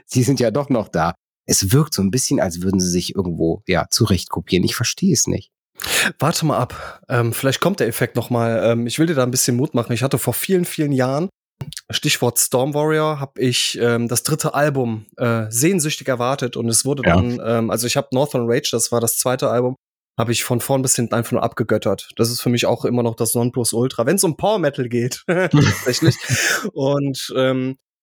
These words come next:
Speaker 2: ja, äh, dann gab's so ein kleines Snippet vom Titeltrack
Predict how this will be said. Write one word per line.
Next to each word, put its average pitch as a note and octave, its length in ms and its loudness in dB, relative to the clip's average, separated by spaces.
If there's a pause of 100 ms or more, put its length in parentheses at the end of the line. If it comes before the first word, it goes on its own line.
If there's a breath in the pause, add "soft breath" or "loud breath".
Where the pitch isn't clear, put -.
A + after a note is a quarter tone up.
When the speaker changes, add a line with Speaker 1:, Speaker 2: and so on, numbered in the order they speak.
(380)
Speaker 2:
ja, C3+ 400 0
äh, B2 280 0
dann B2+ 180 -2
gab's C#3 260 0
so D3 80 0
ein C3+ 80 0
kleines D#3+ 420 0
Snippet - 560 0
vom C3+ 220 0
Titeltrack - 720 -2